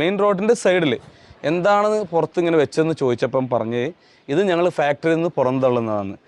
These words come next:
അപ്പോൾ ഇത് എങ്ങോട്ടാണ് പോകണമെന്ന് വെച്ചപ്പോൾ സ്വാഭാവികമായിട്ടും അവർ പറഞ്ഞു, "നമ്മുടെ കേരളത്തിലേക്ക്." നിങ്ങളുടെ കേരളത്തിലേക്ക് തന്നെ. എന്നെ മലയാളിയെന്ന് തിരിച്ചറിഞ്ഞിട്ടാണ് അവർ പറഞ്ഞത്. അപ്പോൾ ഞാൻ മനസ്സിലാക്കി എന്താ വെച്ച് കഴിഞ്ഞാൽ, "ഇത് ആരാ ഇത് കൊണ്ടുപോകണമെന്ന്?" അപ്പോൾ അവർ പറഞ്ഞു, "ഒരു പ്രത്യേക ബ്രാൻഡിങ്ങോ ട്രസ്റ്റഡ് ബ്രാൻഡൊന്നും ഇല്ലാത്ത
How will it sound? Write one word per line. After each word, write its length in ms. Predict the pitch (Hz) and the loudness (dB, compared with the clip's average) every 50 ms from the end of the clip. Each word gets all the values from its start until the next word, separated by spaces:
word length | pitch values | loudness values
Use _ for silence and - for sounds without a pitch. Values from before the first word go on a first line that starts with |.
| _ _ - | _ _ -2
അപ്പോൾ 120 | 175 202 233 196 | 0 2 4 4
ഇത് 60 | 247 220 | 4 4
എങ്ങോട്ടാണ് 320 | 214 214 226 196 262 226 175 | 4 2 2 2 2 2 2
പോകണമെന്ന് 280 | 190 190 202 202 202 175 | 0 0 2 2 0 0
വെച്ചപ്പോൾ 280 | 131 175 151 165 170 165 - - - - - - - | 2 0 0 0 -2 -4 -4 -20 -20 -20 -20 -16 -4
സ്വാഭാവികമായിട്ടും 500 | - 135 139 143 165 170 165 175 165 175 170 | -2 0 2 2 2 2 2 2 4 4 4
അവർ 80 | 165 170 | 4 4
പറഞ്ഞു, 160 | 165 160 165 | 4 2 2
"നമ്മുടെ 180 | 160 160 160 151 | 2 0 0 2
കേരളത്തിലേക്ക്." 400 | 156 151 156 156 147 156 147 160 151 151 | 2 2 2 2 0 0 0 0 0 2
നിങ്ങളുടെ 180 | 175 226 220 233 | 2 2 4 4
കേരളത്തിലേക്ക് 360 | 233 233 240 202 240 208 233 220 | 4 4 4 2 2 2 2 2
തന്നെ. 140 | 208 208 180 _ _ _ _ _ _ - 143 | 0 -2 -4 _ _ _ _ _ _ -8 -4
എന്നെ 120 | 147 170 180 | -2 0 2
മലയാളിയെന്ന് 360 | 170 170 185 196 214 220 208 190 | 2 2 4 4 4 2 2 2
തിരിച്ചറിഞ്ഞിട്ടാണ് 500 | 190 180 - 220 202 208 196 202 175 175 170 | 0 2 2 2 2 2 0 0 2 2 2
അവർ 80 | 160 156 160 | 4 4 4
പറഞ്ഞത്. 260 | 156 151 156 156 170 185 - - _ - _ - - | 2 2 4 2 2 0 -2 -10 _ -20 _ -8 -6
അപ്പോൾ 120 | 170 214 226 220 | -2 0 0 0
ഞാൻ 100 | 226 240 233 | 2 2 2
മനസ്സിലാക്കി 420 | 220 208 175 202 208 196 160 180 202 | 0 0 2 2 2 2 2 0 0
എന്താ 120 | 185 180 180 | 2 0 0
വെച്ച് 100 | 156 170 | 0 0
കഴിഞ്ഞാൽ, 160 | 170 165 160 180 | 0 0 2 2
"ഇത് 60 | 220 214 | 2 2
ആരാ 140 | 196 202 220 196 | 2 2 2 2
ഇത് 60 | 202 165 175 | 2 2 2
കൊണ്ടുപോകണമെന്ന്?" 420 | 160 160 156 165 156 156 160 151 - - _ _ - | 2 4 4 4 2 2 0 -2 -6 -12 _ _ -14
അപ്പോൾ 120 | - 123 135 | -4 -2 0
അവർ 100 | 131 131 135 | 2 2 2
പറഞ്ഞു, 200 | 123 127 123 123 - - - | 0 0 -4 -4 -6 -4 -4
"ഒരു 80 | 135 135 127 | -2 0 0
പ്രത്യേക 260 | 123 113 135 131 135 131 120 | 0 2 2 2 2 0 0
ബ്രാൻഡിങ്ങോ 420 | 117 117 120 120 120 120 123 127 123 - | 0 0 0 -2 -4 -4 -4 -6 -4 -4
ട്രസ്റ്റഡ് 320 | 123 123 - - 135 131 123 | -4 -6 -6 -4 -6 -4 -2
ബ്രാൻഡൊന്നും 380 | 127 127 123 123 120 127 127 123 | -2 -2 -2 -2 -2 -2 -2 -2
ഇല്ലാത്ത 200 | 120 120 113 | -2 -2 -4